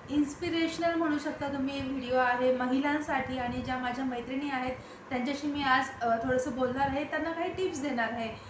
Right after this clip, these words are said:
म्हणजे त्यांना, अ, त्यांच्या आयुष्यात त्या खूप, अ, टिप्स कामी येतील अशा प्रकारच्या मी काही टिप्स देणार आहे, अ, सांगणार आहे किंवा जो माझा अनुभव आहे तो मी तुमच्याशी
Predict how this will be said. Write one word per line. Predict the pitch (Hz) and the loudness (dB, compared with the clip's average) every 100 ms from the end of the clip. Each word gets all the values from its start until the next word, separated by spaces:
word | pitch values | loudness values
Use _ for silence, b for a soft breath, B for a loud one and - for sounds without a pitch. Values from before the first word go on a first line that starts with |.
| B B - | B B -4
म्हणजे | 247 247 | -2 -2
त्यांना, | 285 285 262 285 294 294 | -2 0 2 2 2 0
अ, | 247 240 | 2 2
त्यांच्या | 262 247 302 | 2 0 2
आयुष्यात | 240 233 285 269 | 2 0 -2 -4
त्या | 269 262 | -4 -4
खूप, | 285 - - - | -4 -6 -12 -4
अ, | 226 226 | -2 0
टिप्स | 226 285 - - | -2 -4 -6 0
कामी | 277 247 320 | 4 4 2
येतील | 285 269 254 | -2 -4 -4
अशा | 240 262 | -4 -4
प्रकारच्या | 254 254 262 262 | -6 -4 -4 -2
मी | 262 | -4
काही | 269 262 294 | -2 -2 -2
टिप्स | 311 262 | -4 -4
देणार | 233 233 226 | -2 0 0
आहे, | 226 226 330 - B B B | 0 -2 -4 -6 B B B
अ, | - | -4
सांगणार | 247 269 269 294 | 2 2 4 2
आहे | 302 262 320 | 2 2 0
किंवा | 330 339 | 0 0
जो | 339 349 | 2 4
माझा | 320 294 339 | 4 6 4
अनुभव | 339 269 277 311 | 4 2 2 4
आहे | 294 240 247 277 | 4 4 0 -2
तो | |
मी | 277 294 | -2 -2
तुमच्याशी | 277 269 262 277 311 330 | 0 0 0 -2 -2 -4